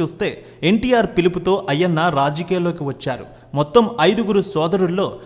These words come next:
ఒకరిని మావోయిస్టులు కాల్చి చంపేశారు. మరో సోదరుడు రోడ్డు ప్రమాదంలో మరణించారు. ఇంకో సోదరుడు అనారోగ్యంతో చనిపోయారు. చివరి సోదరుడు సన్యాసి పాత్రుడు. ఆయన అన్నయ్య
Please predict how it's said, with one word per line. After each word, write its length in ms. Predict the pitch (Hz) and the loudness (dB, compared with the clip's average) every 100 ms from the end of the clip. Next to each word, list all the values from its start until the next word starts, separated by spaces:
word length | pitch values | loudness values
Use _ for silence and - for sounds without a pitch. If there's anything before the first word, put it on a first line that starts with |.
| - 139 | -8 -2
ఒకరిని 400 | 156 180 165 202 | 0 2 0 -2
మావోయిస్టులు 680 | 139 123 156 190 - 165 | -2 -2 0 0 -2 -4
కాల్చి 380 | 185 185 143 151 156 | -4 -4 -6 -6 -6
చంపేశారు. 480 | 135 143 135 135 120 - - - | -6 -6 -6 -8 -8 -16 -20 -10
మరో 240 | 127 139 185 | -2 0 2
సోదరుడు 480 | 185 196 208 196 226 | 2 2 2 2 2
రోడ్డు 280 | 165 180 | 2 0
ప్రమాదంలో 540 | 180 180 180 175 170 170 | -2 -2 -2 -2 -2 0
మరణించారు. 600 | 156 143 147 139 131 - - - - | -2 -2 -4 -2 -6 -8 -18 -14 -2
ఇంకో 280 | 190 247 220 | 0 4 2
సోదరుడు 540 | 190 175 165 185 135 - - | 2 0 0 0 -2 -8 -6
అనారోగ్యంతో 600 | 131 170 196 151 151 160 170 135 | 0 2 0 -2 -4 -4 -6 -6
చనిపోయారు. 420 | 131 135 127 110 | -6 -6 -8 -10
చివరి 540 | - - - 156 180 | -16 -18 -4 -2 0
సోదరుడు 480 | 175 170 156 143 175 | 0 0 0 0 -2
సన్యాసి 480 | 180 143 160 170 165 | -2 -4 -4 -6 -6
పాత్రుడు. 440 | 156 131 - 117 - - - - | -6 -6 -8 -14 -16 -20 -8 0
ఆయన 340 | 160 202 160 - - - | 2 2 0 -6 -10 -2
అన్నయ్య 460 | 160 226 196 170 | 2 2 2 2